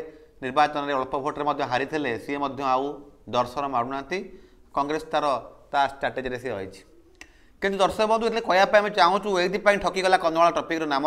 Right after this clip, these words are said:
ରଖିଛୁ, ଯେତେବେଳେ କନ୍ଧମାଳ ଲୋକ ଏତେ ନିରୀହ ନିଷ୍ପେଷିତ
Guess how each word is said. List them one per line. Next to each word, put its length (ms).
ରଖିଛୁ, 340
ଯେତେବେଳେ 400
କନ୍ଧମାଳ 380
ଲୋକ 140
ଏତେ 180
ନିରୀହ 260
ନିଷ୍ପେଷିତ 440